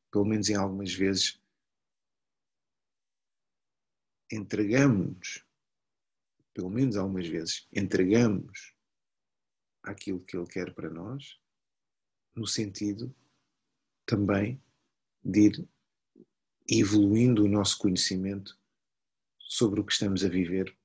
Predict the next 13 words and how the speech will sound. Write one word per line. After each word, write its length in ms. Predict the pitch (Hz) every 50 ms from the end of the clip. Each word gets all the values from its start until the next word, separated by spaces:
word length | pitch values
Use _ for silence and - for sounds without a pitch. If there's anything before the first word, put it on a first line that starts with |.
| _ _
com 240 | - - 82 - -
ele. 180 | - 98 - _ _ _ _ _ _ _ _ _ _ _ _ _ _ _ _ _ _ _ _ _ _ _ _ _ _ _ _ _ _ _ _ _ _ _ _ _ _ _ _ _ _ _ _ _ _ _ -
Não 100 | 139 147
é 60 | 160
uma 160 | 165 165 156
coisa 220 | - - 143 131 131
que 100 | - 135
a 20 |
gente 200 | 113 131 127 120
tenha 260 | - 120 117 117 110
que 80 | - -
se 100 | - -
preocupar, 640 | - 101 101 95 95 - - 87 80 87 104 131